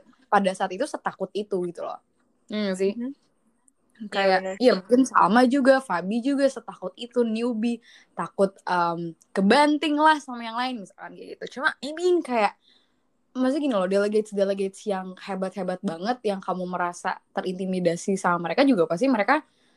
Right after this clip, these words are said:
Speaker 2: learning by doing gitu, nggak tiba-tiba langsung
Speaker 1: Iya.
Speaker 2: jago gitu kan.
Speaker 1: Iya, iya.
Speaker 2: I mean, kayak, iya, so I think, um, that's really okay, just go for it, karena kita nggak pernah tahu setelah kamu join conference-nya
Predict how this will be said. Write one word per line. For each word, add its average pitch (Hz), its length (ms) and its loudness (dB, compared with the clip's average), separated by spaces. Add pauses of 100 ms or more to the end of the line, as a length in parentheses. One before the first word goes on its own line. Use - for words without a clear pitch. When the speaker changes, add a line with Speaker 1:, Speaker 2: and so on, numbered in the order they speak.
(600)
Speaker 2:
learning 214 400 4
by 185 160 4
doing 233 400 4
gitu, 202 240 -4
nggak 175 260 -6
tiba-tiba 180 480 -2
langsung 175 300 -8
Speaker 1:
Iya. 185 320 6
Speaker 2:
jago 196 320 0 (320)
gitu 190 240 -6
kan. 175 400 -2
Speaker 1:
Iya, 175 240 2
iya. 170 40 2
Speaker 2:
I 175 40 0
mean, 254 320 -2 (160)
kayak, 170 340 -4 (220)
iya, 247 320 2
so 190 320 -4
I - 80 -6
think, 330 320 -2 (640)
um, 262 480 4
that's 294 240 -10
really 302 240 2
okay, 202 640 0
just 214 320 0
go 202 240 0
for 247 160 0
it, 180 400 -4
karena 202 480 -4 (160)
kita 202 160 -6
nggak 226 240 0
pernah 185 160 -4
tahu 185 480 4 (320)
setelah 202 320 -6
kamu 180 240 -6
join 175 240 -4
conference-nya 175 720 -4